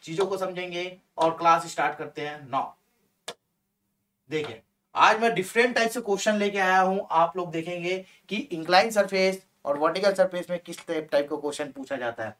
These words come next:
चलो, start करते हैं class, बढ़िया type का। ठीक है, चलो भाई, हू, ये आपका question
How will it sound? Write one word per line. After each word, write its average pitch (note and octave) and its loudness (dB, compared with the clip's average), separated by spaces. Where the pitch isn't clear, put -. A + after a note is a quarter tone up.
चलो, D#3+ -4
start F3 -2
करते F3+ -4
हैं F#3 -4
class, F3 2
बढ़िया E3+ 2
type F3+ 0
का। F#3+ 2
ठीक F#3+ 2
है, C4 8
चलो C#3 0
भाई, A2 -6
हू, A3 4
ये G#3 4
आपका G3 6
question E3+ -6